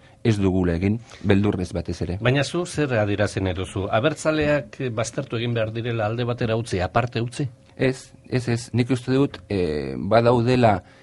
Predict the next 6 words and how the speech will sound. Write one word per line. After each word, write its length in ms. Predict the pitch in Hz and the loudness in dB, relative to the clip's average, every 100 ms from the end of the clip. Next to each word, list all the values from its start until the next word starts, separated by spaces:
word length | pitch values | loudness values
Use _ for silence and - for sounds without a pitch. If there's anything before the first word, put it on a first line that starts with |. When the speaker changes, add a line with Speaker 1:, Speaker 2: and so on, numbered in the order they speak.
| - | -10
Speaker 1:
eh, 400 | 85 90 80 71 67 - | -4 -2 -2 -4 -6 -2
politika 720 | 92 110 - - 101 95 87 | -2 0 -4 -2 0 0 -2
diferenteak 1040 | 95 95 110 104 104 - 104 101 - - - | -2 -2 2 2 2 2 2 2 0 -14 -4
egin 480 | 92 101 104 95 - | -2 0 0 0 -2
daitezkela, 760 | 90 - 98 - 143 139 185 - - - - | -4 -4 -6 0 2 2 -2 -8 -20 -20 -2
eta 320 | 107 104 131 | -2 2 0